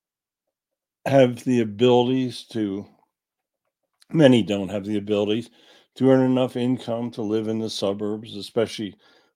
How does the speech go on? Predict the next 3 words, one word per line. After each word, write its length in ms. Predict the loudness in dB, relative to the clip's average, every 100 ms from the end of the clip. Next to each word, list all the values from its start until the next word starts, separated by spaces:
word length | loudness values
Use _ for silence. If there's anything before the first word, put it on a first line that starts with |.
| -8
with 180 | -4
expensive 760 | -4 -6 -12 -2 -2 -2 -8 -10 -12 _ _ _ _ _
houses. 840 | 0 2 2 0 -8 -10 -16 -18